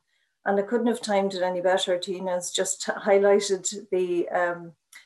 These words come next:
the, the gap as it relates to competition in this area.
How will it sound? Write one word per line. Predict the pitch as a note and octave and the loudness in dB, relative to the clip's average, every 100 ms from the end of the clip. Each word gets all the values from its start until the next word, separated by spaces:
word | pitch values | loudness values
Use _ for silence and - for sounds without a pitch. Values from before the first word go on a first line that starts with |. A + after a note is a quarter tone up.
| _ _ _ - | _ _ _ 4
the, | G3+ G3 | 4 6
the | G3+ | 2
gap | G3+ G3+ G3 - | 6 6 6 2
as | - G3 | -2 0
it | G3 | 0
relates | G3 F#3+ F#3+ F#3 - | 2 4 2 2 -4
to | - - | -8 -12
competition | - G3+ - G3 C4 C#4+ - F#3+ E3 | -6 -6 -6 -4 0 2 2 0 0
in | - F#3+ | -4 -2
this | F3+ F3+ - | 0 0 2
area. | G#3 G#3 F#3+ - - | 4 4 4 2 0